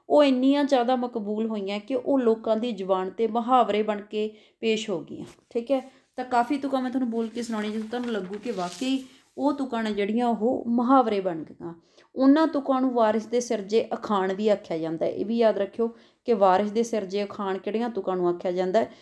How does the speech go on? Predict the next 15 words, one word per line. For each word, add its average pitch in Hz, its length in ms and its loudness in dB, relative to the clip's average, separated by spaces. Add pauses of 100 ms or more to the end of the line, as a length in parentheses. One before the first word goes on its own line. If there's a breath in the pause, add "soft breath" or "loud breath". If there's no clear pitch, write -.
(180 loud breath)
ਜਿਵੇਂ 220 220 2
ਤੁਕਾਂ 220 340 2
ਹੈਗੀਆਂ, 220 320 0
ਕਹਿੰਦੀ, 233 200 0
"ਵਾਰਿਸ 214 460 4
ਸ਼ਾਹ 247 340 0
ਨਾ 277 160 4
ਆਦਤਾਂ 214 380 2
ਜਾਂਦੀਆਂ 190 420 0
ਜੀ, 190 100 -4
ਭਾਵੇਂ 226 280 -2
ਕੱਟੀਏ 240 380 0
ਪੋਰੀਆਂ 185 360 2
ਪੋਰੀਆਂ 165 400 -6
ਜੀ।" 175 220 -8